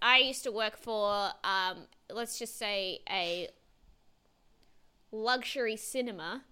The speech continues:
um, and, <laughs> and the only people who would come in are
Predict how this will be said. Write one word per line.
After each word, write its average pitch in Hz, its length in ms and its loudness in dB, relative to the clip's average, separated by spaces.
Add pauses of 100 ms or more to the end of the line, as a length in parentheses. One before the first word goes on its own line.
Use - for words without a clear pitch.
(500)
um, 208 420 4 (240)
and, 277 340 4 (380)
<laughs> 427 360 -8
and 220 320 2 (320)
the 233 140 4
only 247 260 2
people 254 300 -2
who 233 80 2
would 214 140 0
come 185 220 -2
in 160 180 -6
are 170 100 -6